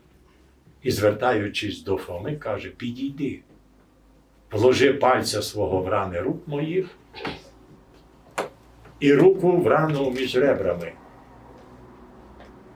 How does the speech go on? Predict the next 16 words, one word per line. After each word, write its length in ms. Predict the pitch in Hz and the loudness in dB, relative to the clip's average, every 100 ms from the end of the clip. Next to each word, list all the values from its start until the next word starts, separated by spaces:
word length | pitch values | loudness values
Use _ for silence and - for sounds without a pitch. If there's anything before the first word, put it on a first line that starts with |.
| - - - - | -20 -20 -18 -10
І 60 | |
Фома 340 | - 110 170 175 | 0 2 2 2
тільки 300 | 180 165 143 | 2 2 2
тоді 280 | 139 202 | 2 2
зрозумів, 840 | 180 147 139 139 151 208 190 131 - - - - - - | 2 2 2 2 2 2 2 0 -4 -16 -20 -20 -20 -12
що 640 | - - - 127 123 110 - - - - - - | -6 -4 0 2 4 2 -2 -14 -20 -20 -12 -2
він 200 | 233 220 | 0 4
говорив 480 | 175 165 160 170 151 | 4 4 2 0 0
це 160 | 151 | 0
при 200 | 147 147 | 2 0
апостолах, 720 | 147 - 233 220 - 127 - | 0 2 4 4 4 2 2
Христа 440 | - 131 127 175 190 | 0 0 0 0 0
не 100 | 160 | 0
було 320 | 143 202 214 | 2 4 4
з 120 | - | 0
ними. 380 | 131 131 104 | -2 -2 -2